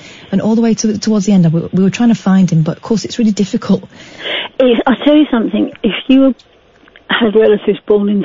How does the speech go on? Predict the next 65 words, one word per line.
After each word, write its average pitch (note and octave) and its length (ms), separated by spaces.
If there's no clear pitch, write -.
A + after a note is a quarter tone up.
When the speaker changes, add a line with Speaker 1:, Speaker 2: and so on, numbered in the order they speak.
Speaker 2:
Southern G3+ 240
Ireland, F3+ 580
it's A#3 240
impossible, G3+ 680
because G#3+ 320
Cromwell G#3+ 440
burnt G3+ 320
all G#3+ 160
the G#3 140
records F#3 580
Speaker 1:
It's - 280
Speaker 2:
of A3+ 60
Speaker 1:
that, B3 160
Speaker 2:
the C#4+ 40
parish G#3 240
churches. A#3 540
Speaker 1:
it's A#3+ 220
that C4 200
and G#3+ 140
looking A3+ 260
up, A3 140
you A3 80
know, F3 280
surnames. F#3+ 680
For - 180
example, G3+ 540
trying A3 200
to G#3 60
find G3 220
the G3+ 60
other A3+ 120
side E3+ 220
of D3+ 80
the E3 40
family, D#3+ 420
trying G#3 200
to G3+ 60
find F#3+ 280
a F3 40
Boyle, G3 220
Speaker 2:
Oh, A#3+ 40
yeah. G#3 320
Speaker 1:
Boyle G#3 300
that F3 160
came F#3 260
over F3 200
at - 40
the F#3 80
turn F#3 220
of E3+ 80
the E3+ 80
century. D#3+ 480
I D#3+ 40
mean, F3 200
take A3+ 260
your D#3+ 80
pick. - 300
It - 80
could F#3 140
have E3+ 80
been F3+ 140
any D4+ 220
of E3+ 120
them. C#3 120
Speaker 2:
Exactly, G#3+ 800